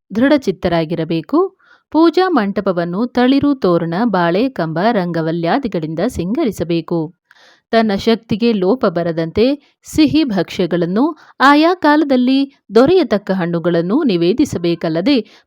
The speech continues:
ಪೂಜೆಗೆ ಆಯಾ ಕಾಲಕ್ಕೆ ದೊರೆಯತಕ್ಕ ಹೂಗಳನ್ನು ಸಿದ್ಧಪಡಿಸಿರಬೇಕು.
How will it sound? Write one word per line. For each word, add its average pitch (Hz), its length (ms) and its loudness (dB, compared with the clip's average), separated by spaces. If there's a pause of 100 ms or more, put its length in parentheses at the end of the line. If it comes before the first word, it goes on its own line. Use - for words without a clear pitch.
ಪೂಜೆಗೆ 339 480 4 (100)
ಆಯಾ 240 320 4
ಕಾಲಕ್ಕೆ 180 460 0
ದೊರೆಯತಕ್ಕ 175 580 -2
ಹೂಗಳನ್ನು 180 640 0
ಸಿದ್ಧಪಡಿಸಿರಬೇಕು. 185 1160 -2